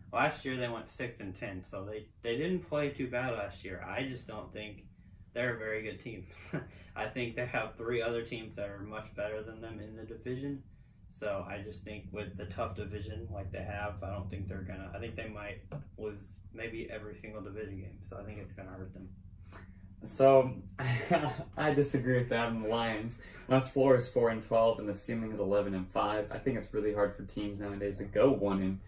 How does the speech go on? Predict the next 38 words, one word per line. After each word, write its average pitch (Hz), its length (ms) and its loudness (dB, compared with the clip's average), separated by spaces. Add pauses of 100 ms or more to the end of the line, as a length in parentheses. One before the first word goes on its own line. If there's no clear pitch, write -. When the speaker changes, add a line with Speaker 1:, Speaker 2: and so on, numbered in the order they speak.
(400)
Speaker 2:
uh, - 340 -4 (180)
<laughs> - 200 -4
one 113 280 4
and 104 100 -2
fifteen. 117 760 6 (260)
But, 117 320 4
um, 113 480 8 (680)
I'll 156 120 10
explain 131 480 4
why 110 480 10 (120)
I'm 110 200 0
high 104 260 -4
on 101 140 -2
them. 101 180 -2
Is 101 100 -2
I - 140 6
believe 123 300 4
Matt 104 200 0
Stafford 113 400 2
is 101 80 -4
one 107 140 -2
of 104 60 -2
the 104 60 -2
more 101 180 -2
underrated 104 440 0
quarterbacks 107 600 -2
in 117 100 0
the 104 100 -2
N 101 140 -2
F 98 160 -6
L, 101 220 2
and 101 200 -4
he's 107 140 -4
probably 151 500 4
one 117 140 2
of 107 100 0
the 104 60 -4
more 98 140 -4